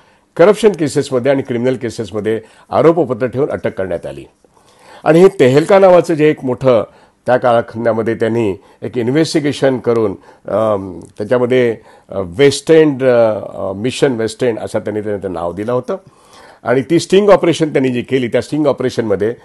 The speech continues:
जया जेटलींना, अ, करप्शन करताना पकडण्यात आलं. आरोपपत्र दाखल झाले आणि त्याचा निकाल तीस जुलैला लागलेला आहे. तुम्ही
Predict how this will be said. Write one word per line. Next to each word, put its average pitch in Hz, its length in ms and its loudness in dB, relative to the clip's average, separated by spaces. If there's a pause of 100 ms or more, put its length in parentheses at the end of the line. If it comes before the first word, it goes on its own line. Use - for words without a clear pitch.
(360)
जया 127 240 4
जेटलींना, 98 520 -2 (540)
अ, 101 220 -4 (1120)
करप्शन 156 380 2
करताना 104 320 -4
पकडण्यात 78 500 -12
आलं. - 160 -20 (1800)
आरोपपत्र 151 440 2
दाखल 139 320 0
झाले 139 200 0
आणि 139 80 -2
त्याचा 123 220 -2
निकाल 117 300 -4 (440)
तीस 147 280 4
जुलैला 92 320 -2
लागलेला 67 360 -14
आहे. - 140 -20 (760)
तुम्ही 202 160 2